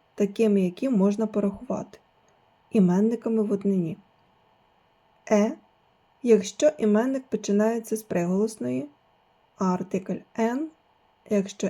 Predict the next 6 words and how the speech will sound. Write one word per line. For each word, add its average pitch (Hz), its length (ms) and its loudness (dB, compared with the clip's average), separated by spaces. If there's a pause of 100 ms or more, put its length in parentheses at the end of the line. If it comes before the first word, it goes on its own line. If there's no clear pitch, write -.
іменник 233 440 0
починається 202 640 -2
з 208 40 -6
голосної. 202 640 -4 (1160)
Наприклад, 240 680 -4 (2000)
«Е, 233 220 0